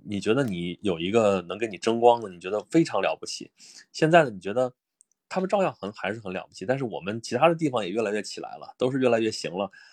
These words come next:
那你不是不在乎了，而是说相对来说的话，我们可以关注的东西更多了，对不对？其实这是一种更正常的心态，更，更，更平和的一种心态啊。我们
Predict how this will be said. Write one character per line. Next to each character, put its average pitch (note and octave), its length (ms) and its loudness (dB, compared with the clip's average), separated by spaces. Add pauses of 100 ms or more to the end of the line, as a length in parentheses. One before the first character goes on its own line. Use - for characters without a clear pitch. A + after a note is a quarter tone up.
(160)
那 E3 160 6
你 E2 340 -10 (240)
不 - 100 -4
是 A#3+ 80 0
不 G3 160 -4
在 E3 320 4
乎 - 140 -16
了， - 160 -20
而 C#3 140 -4
是 D3+ 100 -8
说 D3+ 160 -2
相 C4+ 240 0
对 C4 100 0
来 F#2 200 -4
说 G#2+ 180 -6
的 G2 80 -4
话， F#2 240 -4 (440)
我 - 60 -12
们 F#3+ 80 -8
可 - 120 -2
以 D#3+ 60 2
关 E3+ 160 6
注 E3+ 80 0
的 - 20 0
东 D#3+ 140 -2
西 D#3 60 -2
更 D3 200 -4
多 C#3+ 180 2
了， - 180 -4 (400)
对 G2 120 -6
不 F2 60 -10
对？ E2 120 -4 (960)
其 F#3+ 140 2
实 A#3 100 2
这 A3 100 2
是 D#3 120 -2
一 A2 40 -2
种 F2 140 -10
更 A#2+ 160 -2
正 A2 140 -4
常 - 180 -12
的 F2+ 60 -6
心 F2 200 -8
态， - 240 -10 (500)
更， F#2 380 4 (420)
更， F#2+ 420 2 (120)
更 A2+ 160 2
平 - 280 0
和 F2 160 6
的 D#2+ 80 0
一 D#2+ 40 -4
种 - 120 -16
心 - 220 -6
态 - 100 -6 (560)
啊。 D#2+ 220 -4 (100)
我 F2 120 -8
们 B2 680 -2